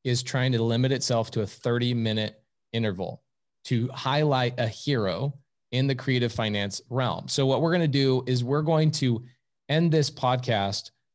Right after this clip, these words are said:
and then we're gonna leave the last, we're gonna do an extra ten or fifteen minutes just for the sub two mentor-, mentorship students. And we're gonna ask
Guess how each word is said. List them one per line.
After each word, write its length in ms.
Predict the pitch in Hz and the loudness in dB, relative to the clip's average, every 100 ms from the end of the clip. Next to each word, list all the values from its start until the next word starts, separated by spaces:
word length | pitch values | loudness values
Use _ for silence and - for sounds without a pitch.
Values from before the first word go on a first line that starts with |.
| - | -2
and 160 | 123 | 2
then 220 | 127 123 123 | 4 4 4
we're 160 | 139 | 4
gonna 160 | 156 139 | 2 2
leave 420 | 127 135 135 113 | 2 4 2 0
the 100 | 117 | 0
last, 360 | 120 117 117 - | 0 0 -2 0
we're 100 | 143 | 0
gonna 100 | 135 | 2
do 140 | 131 | 2
an 100 | 117 - | 0 -2
extra 260 | 123 131 | -4 -2
ten 360 | 107 - 123 123 | -4 -2 0 0
or 80 | 110 | 0
fifteen 360 | 120 - 120 | -2 -2 -2
minutes 300 | 113 107 107 | 0 -2 -4
just 500 | 113 98 127 139 - - | -8 -2 0 0 -6 -10
for 200 | 127 120 | -2 0
the 140 | 113 107 | 0 0
sub 320 | - 113 98 | 0 -2 -4
two 240 | - 110 | -4 -4
mentor-, 420 | 101 107 101 107 101 - 127 | -2 -2 -4 -4 -4 -6 -2
mentorship 460 | 117 104 107 104 | -2 0 -4 -4
students. 440 | - 113 104 104 - _ _ _ _ _ - | -6 -4 -2 -4 -6 _ _ _ _ _ -4
And 280 | 120 120 120 | -2 0 0
we're 140 | 135 | 0
gonna 120 | 160 | 0
ask 420 | 131 131 131 - | 0 -2 -2 -4